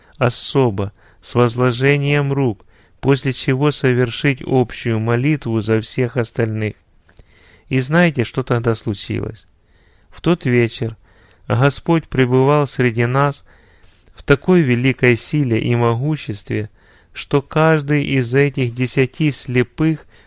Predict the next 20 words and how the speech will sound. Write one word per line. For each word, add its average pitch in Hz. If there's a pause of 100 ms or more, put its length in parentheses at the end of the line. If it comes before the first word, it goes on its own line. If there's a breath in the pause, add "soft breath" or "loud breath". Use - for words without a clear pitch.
(100)
прозрел, 123 (500 soft breath)
причем 143
многие 151
из 127
них 135
даже 143
без 123
возложения 120
рук. 120 (1000 soft breath)
Как 165
только 170
они 151
входили 143
в 135
комнату 107
для 117
совершения 131
над 117
ними 127
молитвы, 131